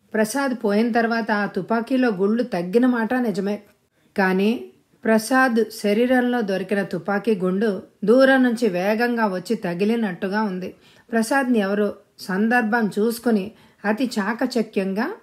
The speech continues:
హత్-, హత్య చేశారు. నేను కేసు పెడతానని అన్నాను.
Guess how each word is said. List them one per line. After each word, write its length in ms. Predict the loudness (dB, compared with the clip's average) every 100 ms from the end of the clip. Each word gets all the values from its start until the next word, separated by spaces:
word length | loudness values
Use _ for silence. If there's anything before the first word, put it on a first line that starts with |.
| -14
హత్-, 640 | -14 _ _ _ _ -6
హత్య 260 | -4 0 0 0
చేశారు. 400 | -2 -4 -6 -8 _ _ _ 2
నేను 240 | 2 4
కేసు 340 | 2 2 2 0
పెడతానని 600 | -2 -2 -2 -2 0 -2
అన్నాను. 360 | -2 -6 -8